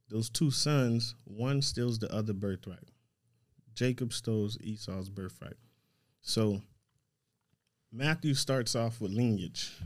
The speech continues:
and that's why I feel like people don't really read the whole Bible, 'cause there's so much lineage stuff, and I didn't notice this before. So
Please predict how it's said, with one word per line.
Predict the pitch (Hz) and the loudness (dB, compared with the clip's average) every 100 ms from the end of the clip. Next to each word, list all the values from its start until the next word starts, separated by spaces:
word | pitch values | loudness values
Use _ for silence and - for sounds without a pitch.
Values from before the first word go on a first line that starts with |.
| - _ | -12 _
and | 107 107 | -14 -8
that's | 131 127 | -4 -2
why | 110 | -4
I | |
feel | 113 107 | -2 -2
like | 101 95 | -2 -2
people | 123 110 | -2 -2
don't | 107 98 | -2 -2
really | 104 98 | -2 -2
read | 101 98 | -6 -8
the | 90 | -14
whole | 98 | -20
Bible, | 95 92 92 - _ _ _ _ _ | -16 -10 -10 -12 _ _ _ _ _
'cause | 107 113 | -6 -4
there's | 123 | 0
so | 135 127 | 2 2
much | 113 | 2
lineage | 101 107 131 113 98 | 0 0 2 2 -2
stuff, | - 87 - - _ _ _ _ | -4 -6 -10 -14 _ _ _ _
and | 110 | -8
I | 117 | -2
didn't | 117 107 | 0 2
notice | 104 95 | 0 -2
this | 98 - | -4 -6
before. | - - - 104 | -10 -16 -14 -10
So | - 95 | -6 -6